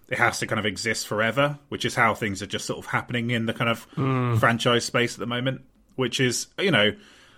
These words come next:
Speaker 1: arguably depressing, I guess. But, uh, I don't know. I, I don't, I, I don't feel like it's, it's totally eroded pop culture as I know it. But, um,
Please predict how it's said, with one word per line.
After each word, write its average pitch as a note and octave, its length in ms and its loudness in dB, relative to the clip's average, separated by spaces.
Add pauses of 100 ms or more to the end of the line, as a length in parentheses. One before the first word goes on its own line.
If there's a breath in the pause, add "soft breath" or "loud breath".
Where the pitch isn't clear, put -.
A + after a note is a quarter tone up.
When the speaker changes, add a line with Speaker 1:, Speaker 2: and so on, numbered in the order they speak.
(380 soft breath)
Speaker 1:
arguably G#3+ 480 2
depressing, A3 500 0
I G#3+ 60 2
guess. G#3+ 340 0
But, E3+ 340 4
uh, D3+ 340 6
I G3 100 6
don't A#2+ 100 2
know. A#2+ 160 6
I, C#3 160 2
I D3 40 2
don't, D#3+ 240 0
I, D#3 180 0
I D#3 80 2
don't D3 200 4
feel D3+ 120 2
like B2+ 180 2
it's, - 300 -6 (120)
it's G2 280 -10 (400)
totally A#2+ 440 0
eroded F#2+ 540 -4 (500)
pop - 240 -4
culture G#2+ 320 -2
as F#2+ 100 -4
I F#2+ 120 -2
know G2 200 -2
it. E2+ 240 -6
But, A2+ 200 0
um, G#2 260 -2